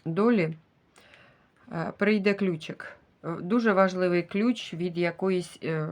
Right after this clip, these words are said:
інформації або до якоїсь події. Е, цим ключиком ви можете скористатись для розв'язання, е, якогось питання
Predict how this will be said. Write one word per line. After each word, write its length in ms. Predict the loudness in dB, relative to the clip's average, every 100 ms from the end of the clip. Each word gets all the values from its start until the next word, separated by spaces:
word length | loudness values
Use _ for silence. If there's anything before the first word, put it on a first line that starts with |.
| -8 -6
інформації 840 | -4 -2 -2 0 2 2 0 -2 -2
або 240 | -2 -4
до 180 | -4 -4
якоїсь 540 | -4 -6 -4 -6 -8
події. 720 | -6 -4 -2 -2 -2 0 -2 -2 -12 -20 -20 -20 -20 -20 -6 2
Е, 280 | 2 2 2
цим 180 | 0
ключиком 540 | 2 -2 -2 -2 0 4
ви 140 | 4
можете 440 | 4 2 -2 -6 -6
скористатись 800 | -2 -2 -2 -4 -4 -2 -2 -2
для 300 | 2 4 4
розв'язання, 1160 | 4 0 0 2 2 4 4 6 4 2 2 -2 -16 -16 -8
е, 240 | -6 -4 -6 -8 -6 -2
якогось 680 | -2 0 0 2 0 -2
питання 800 | 0 0 2 2 4 2 2 0